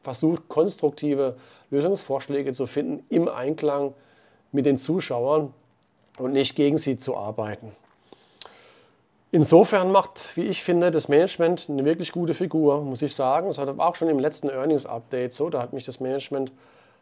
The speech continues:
auch schon überzeugt, im Gegensatz zum Beispiel bei PayPal, die ja echt eine Show-me-Story geworden sind. Und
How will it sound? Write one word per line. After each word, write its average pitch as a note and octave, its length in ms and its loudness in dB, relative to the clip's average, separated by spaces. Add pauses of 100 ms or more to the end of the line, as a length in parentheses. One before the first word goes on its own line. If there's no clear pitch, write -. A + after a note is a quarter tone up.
(180)
auch D3 220 4
schon B2+ 280 -2
überzeugt, B2 720 0
im B2+ 100 -12
Gegensatz C3 360 0
zum C3+ 120 -4
Beispiel B2+ 300 -6
bei A#2+ 240 -4
PayPal, C#3+ 600 2 (1040)
die C3 80 -2
ja B2+ 100 4
echt C#3 220 0
eine C#3+ 80 -2
Show-me-Story C3+ 720 4
geworden C3+ 400 2
sind. E3 280 2
Und B2+ 300 -2